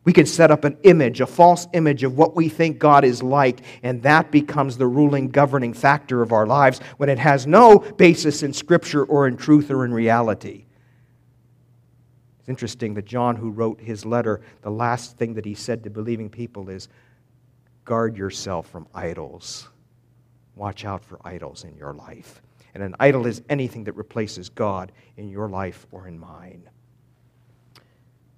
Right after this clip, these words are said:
So God's plan was bigger than just one person or one nation. God was with his people in all these places. But you know, God also gives strength in weakness.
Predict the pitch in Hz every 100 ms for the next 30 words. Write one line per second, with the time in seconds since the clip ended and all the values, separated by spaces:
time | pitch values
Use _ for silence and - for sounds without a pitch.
0 | _ _ _ 156 190 233 - 214 208 165
1 | 131 151 165 131 127 123 120 139 139 -
2 | - _ _ _ _ _ _ _ _ _
3 | _ _ _ _ - 120 120 143 139 -
4 | 143 117 95 110 110 107 120 - 147 120
5 | 117 127 113 104 123 175 - 127 - 127
6 | 120 123 123 113 117 120 120 - 127 131
7 | - 170 156 _ _ _ _ _ _ _
8 | 180 - 254 269 269 _ _ _ _ 165
9 | 220 220 - 220 269 - 135 131 117 160
10 | 160 - - 254 247 - 139 147 254 -
11 | 98 78 - -